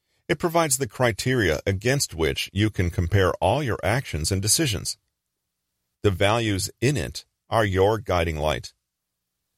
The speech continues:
If you make a decision inspired by these principles, it's likely to be a great decision that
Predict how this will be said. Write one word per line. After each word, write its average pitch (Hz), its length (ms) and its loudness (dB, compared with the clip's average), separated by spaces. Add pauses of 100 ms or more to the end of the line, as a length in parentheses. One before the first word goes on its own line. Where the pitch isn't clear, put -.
(160)
If - 100 -4
you 208 60 -2
make 175 180 0
a 113 60 0
decision 90 540 0
inspired 90 560 0
by 80 120 2
these 65 200 -4
principles, 78 560 -2 (340)
it's - 240 2
likely 104 320 0
to 92 80 -2
be 107 280 -4 (120)
a 110 80 4
great 151 460 -4
decision 76 560 0 (300)
that 113 180 2